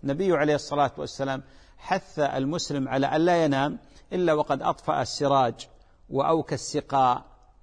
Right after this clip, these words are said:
وأط-، وأغلق الباب. وأخبر النبي عليه الصلاة والسلام أن الشيطان لا يفتح باباً مغلقاً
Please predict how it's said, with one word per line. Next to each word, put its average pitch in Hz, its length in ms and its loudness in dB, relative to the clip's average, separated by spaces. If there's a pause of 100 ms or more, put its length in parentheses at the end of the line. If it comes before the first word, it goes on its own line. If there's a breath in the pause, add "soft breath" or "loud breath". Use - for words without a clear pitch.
وأط-، 170 340 0
وأغلق 185 540 0
الباب. 139 300 2 (460 soft breath)
وأخبر 190 420 0
النبي 160 280 -2
عليه 147 180 0
الصلاة 143 400 0
والسلام 139 400 -6
أن 139 160 -2
الشيطان 135 640 -2 (420 soft breath)
لا 165 200 2
يفتح 180 380 -2
باباً 156 520 2
مغلقاً 165 600 2